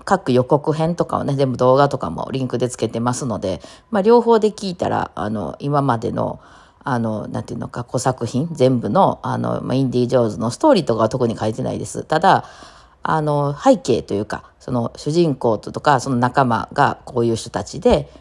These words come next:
で、時代は何年ぐらいの話で、まあ、世界情勢的にはちょうど戦前ぐらいですとか、あとはその、えー、今回の敵は誰ですとか、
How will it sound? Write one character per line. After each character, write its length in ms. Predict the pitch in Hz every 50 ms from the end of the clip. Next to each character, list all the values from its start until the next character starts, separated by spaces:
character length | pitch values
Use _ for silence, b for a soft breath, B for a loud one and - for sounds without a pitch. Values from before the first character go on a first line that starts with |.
| B B -
で、 100 | 160 147
時 140 | 151 175 175
代 220 | 190 185 180 196
は 280 | 214 269 247 - - -
何 280 | - 123 120 117 117 120
年 120 | 123 123
ぐ 80 | 135 151
ら 120 | 135 117
い 20 |
の 80 | 98 101
話 460 | 104 123 123 120 107 101 - - -
で、 260 | - 180 147 - - -
ま 100 | 123 117
あ、 40 | 117
世 120 | - 139
界 200 | - 147 135 131
情 160 | 131 135 135
勢 160 | 131 - 135
的 220 | 127 - 139 - 156
に 80 | 160 143
は 80 | 123
ち 100 | 117 -
ょ 100 | 127 120
う 20 | 110
ど 80 | -
戦 260 | 113 - 127 123 123 117
前 120 | 120 120
ぐ 100 | 120 117
ら 100 | 117 113
い 80 | 104 85
で 120 | 80 107
す 260 | 104 - - 135 123 113
と 140 | - 101
か、 200 | - 104 107 101 - B B B B B B
あ 120 | B 156
と 100 | 165 170
は 140 | 156 123 -
そ 100 | - 117
の、 240 | 107 110 107 110 - B B B B B B B
え 40 | -
ー、 500 | 120 120 117 110 104 95 - - - -
今 200 | - 147 135 120
回 200 | - 123 123 170
の 120 | 170 156
敵 300 | - 135 120 - - 127 139
は 120 | 139 117
誰 280 | 101 113 110 113 110 101
で 160 | - 110 107
す 220 | - - 139 123
と 120 | - - -
か、 220 | - 107 101 -